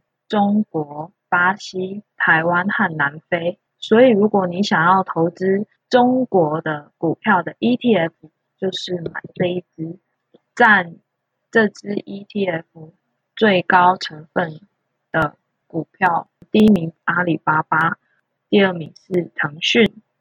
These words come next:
第三名是台积电，后面大部分的股票也都是由中国股票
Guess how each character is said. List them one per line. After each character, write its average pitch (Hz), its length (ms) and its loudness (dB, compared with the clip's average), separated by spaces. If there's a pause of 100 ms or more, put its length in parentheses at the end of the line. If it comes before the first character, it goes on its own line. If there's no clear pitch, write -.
第 196 160 -2
三 185 240 0
名 156 180 -12
是 165 280 -6
台 - 220 -2
积 202 180 -2
电， 233 260 0 (500)
后 214 120 2
面 208 260 2
大 214 160 -6
部 208 100 -4
分 190 280 -4
的 156 320 -4
股 156 160 -8
票 175 320 -2
也 - 160 -10
都 175 200 -2
是 175 260 -4
由 156 360 -6
中 190 220 -8
国 151 360 -8 (260)
股 151 520 -2
票 196 160 4